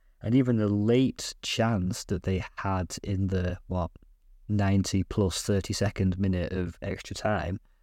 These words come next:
um, where they could have equalised again, that also fell to Niklas Süle. So they, they did have, they did have these chances, but it wasn't, but they weren't, they, they weren't chances which they would have liked to have created themselves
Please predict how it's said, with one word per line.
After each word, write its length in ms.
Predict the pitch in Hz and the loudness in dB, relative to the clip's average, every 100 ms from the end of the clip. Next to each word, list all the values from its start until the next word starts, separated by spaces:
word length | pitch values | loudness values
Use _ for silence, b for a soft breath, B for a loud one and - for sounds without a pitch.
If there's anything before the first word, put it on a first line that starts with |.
| _ - | _ -10
um, 480 | 101 98 92 92 92 _ - - | -4 -2 0 -2 -4 _ -14 0
where 140 | 123 | 0
they 80 | 104 | 0
could 140 | - | 0
have 80 | 123 | 0
equalised 360 | 107 - 101 92 | 0 0 -2 -2
again, 400 | 90 127 85 104 | 0 0 0 -2
that 100 | 110 | 0
also 360 | 143 165 104 101 | 2 2 2 -2
fell 180 | 98 | -2
to 140 | 92 95 | -4 -4
Niklas 340 | 92 95 87 | -4 -4 -4
Süle. 160 | 95 87 | -2 -2
So 140 | 120 | -2
they, 140 | 107 - B | -2 -6 B
they 80 | - | -2
did 180 | 120 180 | 4 4
have, 180 | - 151 | 2 -2
they 120 | 123 | 0
did 120 | 170 | 4
have 120 | 151 | 4
these 160 | 135 110 | 2 0
chances, 420 | - 160 170 95 | 0 -2 -2 -6
but 120 | 85 | -4
it 60 | 104 | -2
wasn't, 480 | 120 147 - - 117 | 0 0 -2 -8 -8
but 80 | 120 | -4
they 100 | 117 | 0
weren't, 420 | 117 143 143 104 - 110 110 | 2 4 4 0 -6 -12 -4
they, 120 | 110 | -2
they 140 | 104 | 0
weren't 260 | 120 131 117 | 4 4 2
chances 580 | - 117 110 120 104 101 | 0 0 0 -2 -2 -4
which 260 | 107 101 | -4 -4
they 80 | - | -2
would 140 | 104 101 | -2 -2
have 100 | 95 | 0
liked 320 | 101 101 - | 0 0 -2
to 80 | 104 | -8
have 60 | |
created 360 | - 110 101 - | -4 0 0 0
themselves 580 | 92 90 123 95 90 | -2 0 2 2 0